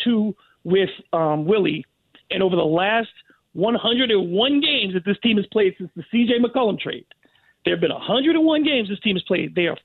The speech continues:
fifty and fifty-one. That tells you that there's not been the growth.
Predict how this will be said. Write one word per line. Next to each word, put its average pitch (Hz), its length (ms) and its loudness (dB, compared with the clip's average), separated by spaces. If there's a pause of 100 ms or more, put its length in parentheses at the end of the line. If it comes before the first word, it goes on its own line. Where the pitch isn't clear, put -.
fifty 247 380 -2
and 165 160 -2
fifty-one. 165 500 -6 (1500)
That 233 320 -2
tells 247 260 2
you 185 100 -2
that 175 140 0
there's 180 260 -2
not 185 260 -4
been 185 160 0
the 180 60 -2
growth. 170 380 -2